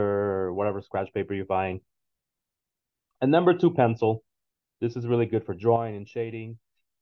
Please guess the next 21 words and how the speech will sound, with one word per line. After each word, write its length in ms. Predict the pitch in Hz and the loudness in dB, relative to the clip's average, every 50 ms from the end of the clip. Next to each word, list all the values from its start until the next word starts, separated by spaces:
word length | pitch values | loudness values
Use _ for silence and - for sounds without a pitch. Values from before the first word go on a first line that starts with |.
| _ _ - | _ _ 0
If 320 | 180 196 208 208 208 - | 4 4 4 4 0 -4
you 160 | 185 190 170 | -8 -6 0
have 420 | 156 156 156 156 151 156 151 151 - _ _ _ _ _ _ _ _ _ _ - | 4 6 8 8 8 6 6 2 -6 _ _ _ _ _ _ _ _ _ _ -4
extra 720 | 127 135 135 135 - - - 143 139 135 135 131 131 135 131 - _ _ _ _ _ _ _ _ _ _ _ _ _ _ _ _ | 0 0 0 0 -4 -12 -6 -2 0 2 2 0 -2 -4 -10 -18 _ _ _ _ _ _ _ _ _ _ _ _ _ _ _ _
shading 380 | - - 135 127 127 123 117 - | -12 -10 -10 -10 -10 -12 -14 -12
pencils, 600 | 135 123 120 117 - 127 123 120 117 117 - _ _ | -14 -14 -14 -12 -12 -6 -4 -4 -6 -6 -10 _ _
that's 300 | 110 92 104 104 101 - | -2 0 0 0 2 0
okay. 480 | 104 90 - - 117 120 120 123 123 123 | -4 -4 0 2 4 4 4 4 4 2
It 160 | 95 87 85 | 0 -2 -4
is 80 | 82 92 | -2 0
optional. 580 | 98 101 110 - - - 127 135 139 143 139 | 0 0 0 0 -4 -8 -6 -6 -6 -6 -6
You 120 | 117 92 87 | -10 -10 -6
don't 220 | 104 104 104 110 | -4 -4 -2 0
have 160 | 127 - - | 0 -2 -2
to 80 | - 110 | -2 0
have 200 | 110 113 110 120 | 2 2 2 2
'em, 180 | 127 139 139 - - | 0 -2 -4 -4 -6
but 160 | 92 80 - | -6 -4 -4
they 140 | 95 87 87 | -6 -6 -6
do 320 | 87 - 101 101 107 110 | -6 -8 -6 -2 -2 -2
help. 380 | 110 101 95 107 127 127 - | 0 2 2 2 0 0 -4